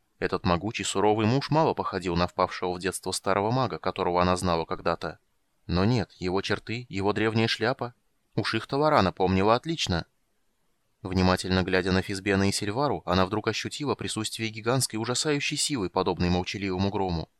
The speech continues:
Ей захотелось бежать прочь без оглядки,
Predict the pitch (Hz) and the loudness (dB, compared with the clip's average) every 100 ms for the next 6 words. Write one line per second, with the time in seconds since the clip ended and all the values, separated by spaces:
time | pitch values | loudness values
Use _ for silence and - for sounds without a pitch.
0 | _ _ _ - 98 98 107 110 135 123 | _ _ _ -6 -4 -2 -4 -2 -2 -2
1 | 120 131 131 147 147 131 135 135 120 98 | -2 -2 -2 -2 -2 -2 -4 -2 -2 -4
2 | - 82 | -8 -14